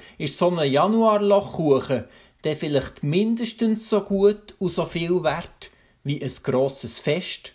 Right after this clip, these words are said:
mit einem erlesenen Dessertbuffet. In diesem Sinn wünsche ich euch allen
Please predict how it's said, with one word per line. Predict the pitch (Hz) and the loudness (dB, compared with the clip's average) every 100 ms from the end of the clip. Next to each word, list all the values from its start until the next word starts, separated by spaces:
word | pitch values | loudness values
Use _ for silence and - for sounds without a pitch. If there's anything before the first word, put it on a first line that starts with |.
| _ _ _ _ 143 | _ _ _ _ -4
mit | 127 - | -4 -2
einem | 127 120 | 0 0
erlesenen | 117 127 113 101 110 - 143 135 110 - | -2 -4 -6 -4 -6 -4 -4 -4 -6 -8
Dessertbuffet. | 101 104 - 120 120 123 120 - 110 95 - _ _ _ _ _ _ _ _ _ _ _ _ _ _ _ | -8 -8 -6 -6 -4 -6 -6 -6 -8 -8 -14 _ _ _ _ _ _ _ _ _ _ _ _ _ _ _
In | 104 101 | -12 -6
diesem | 113 151 | -4 -2
Sinn | 180 190 147 113 - - | 0 0 -2 -8 -14 -8
wünsche | 156 151 151 147 | -4 -2 -2 -2
ich | 160 185 - | 0 0 0
euch | 156 165 156 | -2 0 2
allen | 151 208 196 120 | 2 4 0 -2